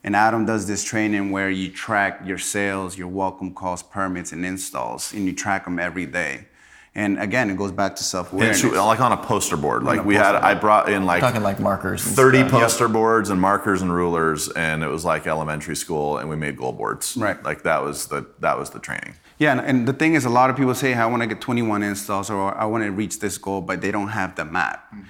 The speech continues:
Speaker 1: That was basically I, my map. I was able to map out how many sales I needed, how many welcome calls, how many permits in order to get my goal.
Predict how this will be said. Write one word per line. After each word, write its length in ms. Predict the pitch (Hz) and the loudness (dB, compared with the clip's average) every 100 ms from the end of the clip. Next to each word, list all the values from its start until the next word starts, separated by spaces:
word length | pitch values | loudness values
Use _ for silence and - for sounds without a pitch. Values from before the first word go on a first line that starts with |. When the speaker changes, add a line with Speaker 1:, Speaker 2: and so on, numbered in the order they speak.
| 92 90 _ | -20 -20 _
Speaker 1:
That 140 | 110 123 | 0 2
was 120 | 113 | 2
basically 540 | 120 113 - - 107 | 0 -2 -4 -2 0
I, 80 | 98 95 101 - | 0 0 -2 -8
my 280 | 123 104 98 | -4 0 0
map. 460 | 95 98 101 82 - | 2 2 4 2 0
I 60 | |
was 140 | 98 107 | -2 -2
able 160 | 92 | -4
to 160 | 90 87 | -6 -6
map 400 | 90 101 98 104 | -2 0 0 0
out 140 | 95 98 | -2 -2
how 100 | 104 | -2
many 360 | 98 90 90 - - | -2 -2 -6 -12 -6
sales 400 | - 110 104 95 | -2 -2 -2 -4
I 100 | 92 | -2
needed, 340 | 90 87 82 | -2 -2 -6
how 100 | 95 | -4
many 220 | 98 92 | -2 -2
welcome 400 | 95 95 87 90 | -2 -2 -2 -8
calls, 260 | - 85 82 | -8 -10 -8
how 60 | |
many 180 | 92 92 | -6 -6
permits 640 | 92 98 95 87 78 - - | -6 -6 -4 -4 -6 -10 -6
in 100 | 101 | -4
order 180 | 98 92 | -4 -6
to 160 | 101 | -8
get 200 | 90 95 | -6 -4
my 220 | 85 78 | -4 -6
goal. 480 | 80 92 82 67 - | -6 -8 -8 -8 -16